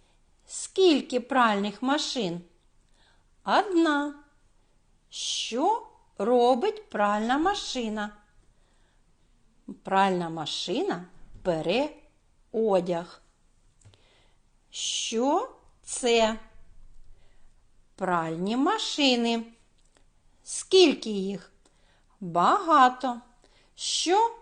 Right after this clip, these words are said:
роблять пральні машини? Пральні машини перуть одяг. Що це?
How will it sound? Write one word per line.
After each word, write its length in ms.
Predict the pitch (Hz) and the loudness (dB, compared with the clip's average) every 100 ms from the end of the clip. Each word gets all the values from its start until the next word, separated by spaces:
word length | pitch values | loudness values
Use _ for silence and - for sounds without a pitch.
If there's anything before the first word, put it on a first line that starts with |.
| - | -6
роблять 760 | 320 339 320 202 202 202 - | 0 4 4 4 0 -4 -4
пральні 460 | 214 214 190 202 208 | 0 2 2 0 -2
машини? 720 | 226 269 - 254 208 170 160 - _ _ _ _ _ _ - | 0 -2 -4 -6 -4 -6 -10 -16 _ _ _ _ _ _ -8
Пральні 580 | 185 202 208 190 180 | 2 4 4 2 -4
машини 800 | 165 160 - - 202 370 320 - - _ | -6 -8 -8 -6 -2 0 -2 -4 -12 _
перуть 580 | 185 175 165 220 392 - _ _ _ - | -2 -2 0 0 -2 -4 _ _ _ -8
одяг. 680 | 220 214 185 180 175 - - _ _ _ _ _ - _ _ _ _ _ _ _ _ _ | -2 0 0 0 -2 -6 -20 _ _ _ _ _ -20 _ _ _ _ _ _ _ _ _
Що 720 | - - - 254 302 466 508 - _ | -8 -4 -2 2 4 4 2 -6 _
це? 560 | - 262 269 233 226 | -8 2 6 6 4